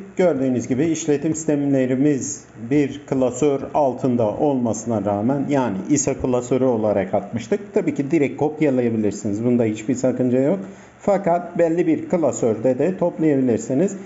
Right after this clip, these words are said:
Bentoy programı zaten iso gördüğü dosyaların kendisi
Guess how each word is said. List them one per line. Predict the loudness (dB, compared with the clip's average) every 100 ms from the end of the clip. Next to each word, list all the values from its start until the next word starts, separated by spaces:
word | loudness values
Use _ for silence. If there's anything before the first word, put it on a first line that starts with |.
| -18 -14 -2
Bentoy | 0 0 0 0 0
programı | 0 0 0 0 0 -2 -4
zaten | 0 2 2 -2 -2 -2
iso | -2 0 0
gördüğü | 2 0 0 -2 0
dosyaların | 0 0 0 0 2 0 0
kendisi | 0 0 -2 -4